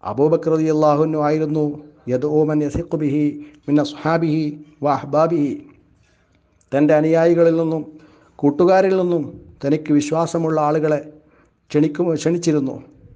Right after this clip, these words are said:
ഇസ്ലാമിലേക്ക് ക്ഷണിച്ചു. ഫമിമ്മൻ അസ്ലമ അലാ യദൈഹി, അങ്ങനെ അബൂബക്കർ റളിയല്ലാഹു അൻഹുവിൻ്റെ കരങ്ങളാൽ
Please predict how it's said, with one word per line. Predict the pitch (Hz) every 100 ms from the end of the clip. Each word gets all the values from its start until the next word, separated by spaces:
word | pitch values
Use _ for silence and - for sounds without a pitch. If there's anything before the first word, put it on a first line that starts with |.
| _ _ _ _
ഇസ്ലാമിലേക്ക് | 147 156 151 151 151
ക്ഷണിച്ചു. | 151 151 165 156 - _ _ _ _ _ -
ഫമിമ്മൻ | 131 151 165 156 160
അസ്ലമ | 151 156 170 160 151 - _ _ -
അലാ | 127 135
യദൈഹി, | 135 143 170 170 135 - - _ _ _ _ _ -
അങ്ങനെ | 147 160 156
അബൂബക്കർ | 131 147 175 180 175
റളിയല്ലാഹു | 165 165 156 156 151
അൻഹുവിൻ്റെ | 156 156 156 151
കരങ്ങളാൽ | 151 151 165 160 151